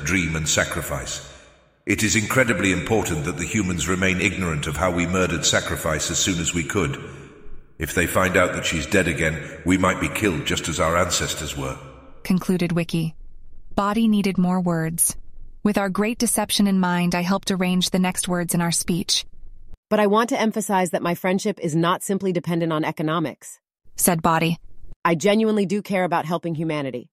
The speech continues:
Speaker 2: Even Wiki was in favor of lying about this topic. The value in the lie was enormous.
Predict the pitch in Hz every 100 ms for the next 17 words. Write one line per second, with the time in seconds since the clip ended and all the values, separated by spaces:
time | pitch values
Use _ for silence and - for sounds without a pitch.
0 | _ _ - 240 247 247 - 214 180 175
1 | 175 - 180 170 170 170 170 175 175 170
2 | 170 175 165 196 175 175 175 - - -
3 | - 202 214 233 214 196 185 190 208 220
4 | 202 180 180 202 233 175 - -